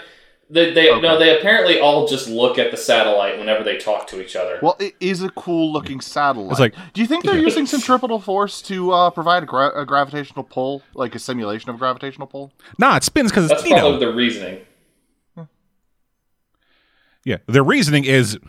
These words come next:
Speaker 3: "Shut the fuck up." But
Speaker 1: These guys
Speaker 3: the,
Speaker 1: are morons.
Speaker 3: but the actual reasoning is,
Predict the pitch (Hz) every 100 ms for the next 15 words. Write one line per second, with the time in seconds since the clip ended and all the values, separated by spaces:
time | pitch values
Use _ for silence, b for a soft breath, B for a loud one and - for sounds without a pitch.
0 | _ - - 165 120 123 151 123 151 104
1 | - _ _ _ _ _ _ _ _ _
2 | b b b b b - 156 131 143 135
3 | 113 110 110 104 101 143 147 214 170 131
4 | 127 120 123 120 117 117